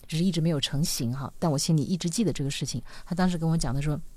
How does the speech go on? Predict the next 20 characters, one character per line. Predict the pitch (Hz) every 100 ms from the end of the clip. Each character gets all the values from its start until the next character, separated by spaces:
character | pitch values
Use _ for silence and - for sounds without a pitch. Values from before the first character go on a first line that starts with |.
| - - - - - - -
：“倩 | - 190
妹 | 175
子 | 151 143
啊， | 127 123 101 - - - - -
以 | 139
后 | 131
做 | 165 180
什 | 143
么 | 127
事 | - -
情 | 135 - 107
啊， | -
要 | 143
三 | 143 - 185 175
思 | 175 - 180
而 | - 127
后 | - 208 151
行， | - - 123 120 139 - - - - - -
不 | -
要 | 151 180 160 131